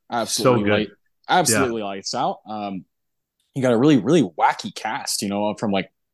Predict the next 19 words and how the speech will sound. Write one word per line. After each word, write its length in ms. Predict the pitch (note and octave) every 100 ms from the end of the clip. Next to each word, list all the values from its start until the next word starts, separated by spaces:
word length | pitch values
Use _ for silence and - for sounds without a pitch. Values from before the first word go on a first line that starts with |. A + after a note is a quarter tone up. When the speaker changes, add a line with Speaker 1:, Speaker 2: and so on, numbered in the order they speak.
| _ _ -
Speaker 1:
Brenda 380 | G#2+ G#2+ C#3+ -
Song 520 | - - B2+ D3 D#3
to 120 | A#2 - A#2
Armie 340 | C3+ D3+ G#2+
fucking 480 | - D3+ - G#2+ F#2
Hammer 520 | A#2+ C3+ D#3+ E3 D#3+
to, 100 | -
you 200 | G2+ F#2
know, 180 | F#2 F#2+
Speaker 2:
Yeah. 400 | F#2 G2 F#2+ F#2
Speaker 1:
uh, 40 | F2 _ -
Max 220 | B2+ - -
Minghella, 500 | G#2 B2+ E3 F3 E3+
all 140 | C3
the, 120 | C3 B2
all 100 | B2+
these 100 | A#2+
different 240 | - A2+
people 440 | - D3+ E3+ D#3